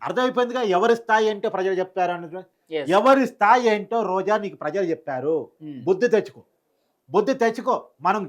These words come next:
Speaker 1: గడ్డి తింటేనే అన్నం తింటున్నాం అన్న విషయాన్ని గుర్తుపెట్టుకో.
Speaker 2: Hmm.
Speaker 1: ఎందుకంటే, పెద్ద పెద్ద స్థాయి ఉన్న వాళ్ళ మీద, పెద్ద పెద్ద వ్యక్తుల మీద మన ఇష్టం వచ్చినట్టు మాట్లాడితే కుదరదు.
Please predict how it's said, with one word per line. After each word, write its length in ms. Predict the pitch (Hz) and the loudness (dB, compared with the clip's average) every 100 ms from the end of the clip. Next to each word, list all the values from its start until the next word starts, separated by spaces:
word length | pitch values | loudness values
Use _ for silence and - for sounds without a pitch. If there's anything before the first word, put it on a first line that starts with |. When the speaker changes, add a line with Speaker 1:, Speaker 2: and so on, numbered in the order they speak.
| 165 | 0
Speaker 1:
గడ్డి 160 | 214 | 2
తింటేనే 340 | 233 220 226 233 | 0 0 0 2
అన్నం 240 | 185 196 | 0 -2
తింటున్నాం 340 | 190 190 185 | -6 -6 -6
అన్న 100 | 170 | -4
విషయాన్ని 300 | 165 160 202 | -6 -6 -8
గుర్తుపెట్టుకో. 580 | 160 151 147 143 202 180 - _ _ 156 | -10 -12 -14 -14 -16 -18 -20 _ _ -16
Speaker 2:
Hmm. 180 | 151 | -6
Speaker 1:
ఎందుకంటే, 680 | 156 240 240 190 233 269 - _ _ | -2 2 2 2 0 -2 -6 _ _
పెద్ద 180 | 185 - | -4 2
పెద్ద 300 | 269 269 269 | 4 4 0
స్థాయి 340 | 269 233 226 220 | 0 4 4 2
ఉన్న 160 | 208 | 0
వాళ్ళ 240 | 208 196 185 | 2 2 0
మీద, 140 | 180 | -2
పెద్ద 440 | 202 208 165 202 | -2 0 -2 0
పెద్ద 160 | 226 233 | -2 -2
వ్యక్తుల 400 | 226 190 190 185 | -2 -4 -4 -6
మీద 240 | 165 156 | -6 -4
మన 200 | 208 165 | -4 -4
ఇష్టం 260 | 151 156 202 | -8 -8 -6
వచ్చినట్టు 280 | 190 185 185 | -6 -6 -8
మాట్లాడితే 440 | 165 156 160 160 | -8 -6 -6 -6
కుదరదు. 640 | 190 160 160 143 208 196 | -10 -10 -8 -6 -6 -6